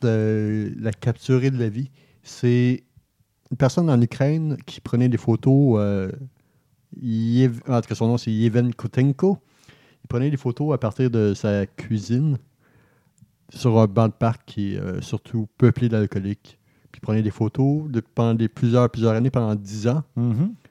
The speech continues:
Speaker 1: Puis juste de, de, de sa fenêtre. Donc, il se levait, mettons, euh, servir un verre d'eau, un verre de lait ou je sais pas trop quoi. Puis, ah, euh, les sujets, c'est comme un peu intéressant. Il reste dans la fenêtre avec son appareil, puis il prend une photo de la personne. Donc ça, c'est, c'est quand même,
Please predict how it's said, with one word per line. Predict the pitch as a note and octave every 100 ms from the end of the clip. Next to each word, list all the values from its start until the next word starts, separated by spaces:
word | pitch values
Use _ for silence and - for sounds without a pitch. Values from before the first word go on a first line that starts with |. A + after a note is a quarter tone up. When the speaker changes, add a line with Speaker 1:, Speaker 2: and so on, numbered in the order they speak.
| _ _ -
Speaker 1:
Puis | A2
juste | A#2 -
de, | G#2+ G2 F#2+
de, | G2+
de | G2+ F#2+
sa | A2
fenêtre. | G#2 G#2 G2+
Donc, | G2 -
il | G2
se | G#2
levait, | G2 G2+
mettons, | F#2+ F#2+ F#2+ F#2 F2+
euh, | F#2+
servir | - G2 G2 G2
un |
verre | F#2+ F#2 F#2
d'eau, | F#2+ F#2+ G2
un |
verre | G2 F#2
de | F#2
lait | F#2
ou | G2
je | G2
sais |
pas | -
trop | G2
quoi. | - G#2+
Puis, | - G2+ F#2+ A#2+
ah, | F#3 A#3 A#3 A3 G3
euh, | C3 B2
les | B2
sujets, | - A2+ B2+
c'est | A#2+
comme | - A2+
un | A2
peu | A#2+
intéressant. | A2 A2 G2+ G2+ - B2 C3+ _ _ _ _ -
Il |
reste | G2+ -
dans | G2+
la | G2
fenêtre | - G2
avec | G2+
son | - F#2+
appareil, | F#2+ F#2+ F#2 G#2+ A#2+ A#2+ -
puis | A2+
il | A2
prend | - A#2+
une | A#2
photo | A#2+ A2+
de |
la | G#2
personne. | F#2+ - F#2+ G#2+ - _ _ _ _ _ -
Donc | A#2+ A2+
ça, | C3+
c'est, | A2+ - _ _
c'est | - -
quand | G#2
même, | G2+ G2